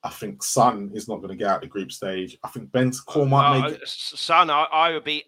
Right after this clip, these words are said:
Speaker 2: absolutely amazed if he plays, uh,
Speaker 1: Mm.
Speaker 2: which is obviously
Speaker 1: He's gonna play. He's
Speaker 2: but
Speaker 1: gonna play no matter what. He, he,
Speaker 2: Wow.
Speaker 1: he's, he, even if,
Speaker 2: Well, I,
Speaker 1: as
Speaker 2: I read
Speaker 1: his
Speaker 2: if
Speaker 1: brother
Speaker 2: it's a,
Speaker 1: comes
Speaker 2: if
Speaker 1: out and plays, or his dad.
Speaker 2: <laughs> I, I read if it's a clean fracture, then he'll, he can play in, you know, like Harry
Speaker 1: Yeah.
Speaker 2: Kane's mask.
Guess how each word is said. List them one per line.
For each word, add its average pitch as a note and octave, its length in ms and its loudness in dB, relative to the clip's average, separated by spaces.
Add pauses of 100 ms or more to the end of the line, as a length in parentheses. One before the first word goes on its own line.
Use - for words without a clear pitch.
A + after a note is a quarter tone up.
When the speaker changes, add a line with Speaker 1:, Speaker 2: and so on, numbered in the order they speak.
Speaker 2:
absolutely D3 480 0
amazed C#3 400 -6
if A2+ 80 -20
he A#2 140 -18
plays, G#2 640 -10
uh, G2 140 -14
Speaker 1:
Mm. E2+ 240 -18 (260)
Speaker 2:
which D3 220 -10
is D3 180 -6
obviously D3+ 600 -6 (200)
Speaker 1:
He's C#3+ 160 2
gonna C3 200 2
play. E2+ 260 -4 (240)
He's B2 160 -2
Speaker 2:
but F3 100 0
Speaker 1:
gonna G#2 160 -4
play F#2+ 200 -6
no G2 80 -6
matter G2+ 240 -2
what. F2 280 -4
He, G#2 160 -6
he, A2+ 200 -4
Speaker 2:
Wow. G#2 200 -8
Speaker 1:
he's, G#2 220 -12
he, G#2+ 300 -8
even B2 180 0
if, A2+ 160 -8
Speaker 2:
Well, D#3 180 -4
I, F3 140 -2
Speaker 1:
as - 60 -4
Speaker 2:
I D#3+ 140 0
read E3+ 160 -2
Speaker 1:
his E3 80 -2
Speaker 2:
if - 60 -4
Speaker 1:
brother A2+ 240 4
Speaker 2:
it's - 40 -4
a, - 20 -6
Speaker 1:
comes G#2 180 -4
Speaker 2:
if G#2+ 60 0
Speaker 1:
out G2+ 100 0
and G2+ 80 -12
plays, F2+ 240 -6
or G2+ 120 -2
his F#2+ 80 -8
dad. F#2+ 280 -2 (120)
Speaker 2:
<laughs> C#3+ 80 -2
I, G3+ 600 8 (140)
I F#3 60 2
read F#3 180 2
if F3+ 120 -8
it's F#3 120 -10
a D#3 40 -14
clean G#3 340 -6
fracture, E3 680 0
then C3 160 -10
he'll, B2+ 340 -12
he A#2+ 380 -14
can B2 140 -20
play C3 360 -4
in, B2+ 260 -14
you B2+ 160 -16
know, B2+ 120 -8
like A#2 160 -6
Harry B2 300 -4
Speaker 1:
Yeah. G#2 160 2
Speaker 2:
Kane's - 140 -10
mask. C#3+ 420 -6